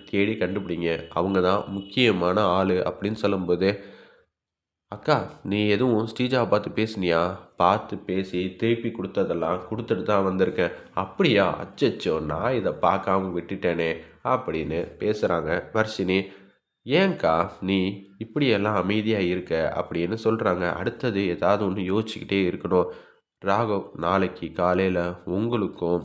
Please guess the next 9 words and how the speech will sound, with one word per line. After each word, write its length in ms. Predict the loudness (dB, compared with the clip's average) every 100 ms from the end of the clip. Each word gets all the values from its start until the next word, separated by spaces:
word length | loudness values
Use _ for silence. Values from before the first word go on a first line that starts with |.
| -4
என் 220 | -4 -2 -2
தங்கச்சிக்கு 560 | -2 -2 -2 -4 -8
மட்டும்தான் 600 | -6 -6 -4 -2 0 0 -2 -16 _
இந்த 220 | -6 2 4
ஃபங்க்ஷன் 520 | 4 0 0 -2 -2
நிகழ்ச்சி 420 | -2 -2 -2 -2 -4
எல்லாமே 420 | -2 0 0 0 -2
நடக்கணும். 560 | -2 -4 -2 0 0 -2 -20 _ -18
ஸ்ரீஜாவை 640 | -4 -2 0 0 2